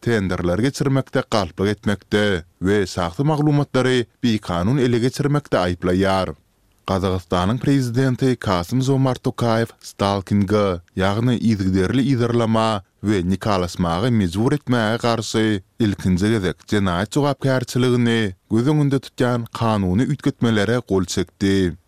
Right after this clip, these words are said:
Bu barada Akkordy resmi web saýtynda ma'lum edilýär. Deputat Murat Abenowyň aýtmagyna görä, soňky üç ýylda Gazagystanyň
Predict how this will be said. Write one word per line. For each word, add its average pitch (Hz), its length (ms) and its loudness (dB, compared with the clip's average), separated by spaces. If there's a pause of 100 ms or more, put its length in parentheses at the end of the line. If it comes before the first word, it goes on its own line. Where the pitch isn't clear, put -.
Bu 104 240 0
barada 127 520 0
Akkordy 92 800 -2
resmi 95 240 0
web 101 240 0
saýtynda 127 580 -2
ma'lum 127 380 0
edilýär. 90 640 0 (240)
Deputat 113 580 -2
Murat 104 360 0
Abenowyň 127 640 0
aýtmagyna 87 520 -2
görä, 104 400 0 (140)
soňky 104 380 -2
üç - 200 -4
ýylda 139 400 0
Gazagystanyň 95 720 -2